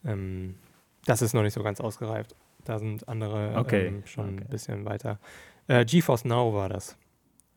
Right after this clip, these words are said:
Speaker 1: Ähm, also tatsächlich von Nvidia. Ähm,
Speaker 2: Und das
Speaker 1: und
Speaker 2: heißt, du
Speaker 1: die
Speaker 2: lädst dir dann die Spiele nicht mehr runter, sondern hast die, hast, du spielst die ganze Zeit online auf einem Server?
Speaker 1: Mhm, ja, genau.
Speaker 2: Okay,
Speaker 1: Also,
Speaker 2: okay.
Speaker 1: äh, zwar nur als Web-App auf dem iPad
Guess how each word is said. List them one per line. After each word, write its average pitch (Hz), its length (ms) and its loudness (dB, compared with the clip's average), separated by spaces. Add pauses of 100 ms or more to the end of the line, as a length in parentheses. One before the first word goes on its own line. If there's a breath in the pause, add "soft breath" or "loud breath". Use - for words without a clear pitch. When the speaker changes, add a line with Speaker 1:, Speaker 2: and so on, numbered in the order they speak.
Speaker 1:
Ähm, 101 260 -6
also 104 200 -4
tatsächlich 113 420 -2
von 101 360 -6 (140)
Nvidia. 107 480 -2 (1300)
Ähm, 113 420 6
Speaker 2:
Und 110 120 2
das 117 120 10
Speaker 1:
und 135 60 12
Speaker 2:
heißt, 123 160 6
du 147 60 10
Speaker 1:
die 143 80 12
Speaker 2:
lädst 131 220 6
dir 139 60 8
dann 123 180 6
die 120 100 4
Spiele 135 360 6
nicht 135 220 2
mehr 123 80 6
runter, 147 420 4
sondern 131 300 2
hast 131 260 0
die, 123 320 0
hast, - 500 -8 (260)
du 117 120 0
spielst - 320 -4
die 117 60 -2
ganze 123 240 0
Zeit 117 240 -2
online 117 320 2
auf 104 120 -2
einem 107 140 -2
Server? 107 400 -2 (240)
Speaker 1:
Mhm, 117 560 -2
ja, 117 240 -2
genau. 107 240 -2 (1000)
Speaker 2:
Okay, 117 180 -2
Speaker 1:
Also, 123 160 8
Speaker 2:
okay. - 300 -6
Speaker 1:
äh, - 100 -6
zwar 139 260 6
nur 151 180 6
als 123 180 2
Web-App 143 400 2 (220 loud breath)
auf 147 160 -2
dem 131 160 4
iPad - 520 2